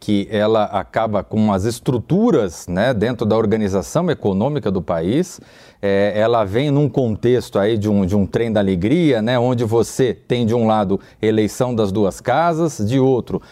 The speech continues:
a ocupação dos cargos do executivo e, de outro, a, a concessão dessa pec estabelecendo aí, estão se falando agora em dois anos, enfim, de, de superação do teto. Infelizmente, é uma vergonha pro país, é um retrocesso pro país. Agora,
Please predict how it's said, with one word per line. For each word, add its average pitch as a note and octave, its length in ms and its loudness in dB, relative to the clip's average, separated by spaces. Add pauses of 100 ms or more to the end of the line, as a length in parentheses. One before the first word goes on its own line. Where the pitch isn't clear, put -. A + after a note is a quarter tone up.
(120)
a A2 60 0
ocupação A2 580 -2
dos A2+ 200 -4
cargos G#2 360 0
do A2 140 2
executivo C3+ 720 0 (220)
e, G3 100 2
de F#3 140 2
outro, F3 340 2 (160)
a, C#3 400 0
a A#2+ 60 -4
concessão D3+ 640 0 (200)
dessa A#2+ 360 -2
pec C3 360 -2
estabelecendo A2+ 840 0
aí, B2 260 2 (160)
estão A2+ 180 -4
se - 100 -6
falando A#2 280 -2
agora G#2+ 260 2
em G#2 80 2
dois G2 400 2
anos, A#2+ 380 2
enfim, E3+ 320 -2 (200)
de, G#2+ 300 0
de A2 140 0
superação A#2 520 -2
do A#2+ 120 -2
teto. F#2+ 360 -2 (400)
Infelizmente, D#3+ 920 0
é C3+ 160 2
uma F#3 240 2
vergonha B2+ 440 0
pro A2 140 -4
país, D3 320 -2
é F3+ 40 0
um E3+ 100 -2
retrocesso C3+ 1040 0
pro A#2 160 -2
país. C3 360 0
Agora, D#3 320 0